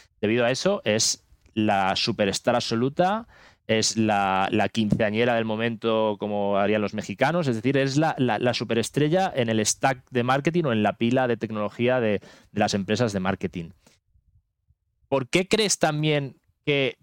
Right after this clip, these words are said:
todas las empresas se han puesto, sobre todo este año, y parece que se van a poner el año que viene, a, a, a desarrollar y a implantar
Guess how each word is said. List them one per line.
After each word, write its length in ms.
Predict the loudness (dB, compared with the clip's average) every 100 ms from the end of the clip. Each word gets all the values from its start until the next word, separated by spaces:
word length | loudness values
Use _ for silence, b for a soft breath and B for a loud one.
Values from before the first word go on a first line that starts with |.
| -4
todas 200 | 0 2
las 140 | 0
empresas 460 | -2 -2 -2 0 0
se 100 | 0
han 140 | -2
puesto, 360 | -2 -4 -4 -10
sobre 280 | -8 -8 -8
todo 460 | -4 -2 -2 -4
este 380 | -4 -4 -2 0
año, 400 | 0 0 -4 -6
y 80 | -6
parece 300 | 0 0 0
que 60 | -4
se 80 |
van 80 | -2
a 80 | -2
poner 280 | -2 0 0
el 80 | 0
año 200 | -2 -4
que 140 | -4
viene, 540 | 0 0 0 -4 -6 -12
a, 480 | -4 -2 -2 -2 -6
a, 80 | -2
a 60 | 0
desarrollar 800 | 0 -2 -4 -2 0 2 0 0
y 80 | 0
a 60 |
implantar 760 | -2 -2 -2 0 0 0 -2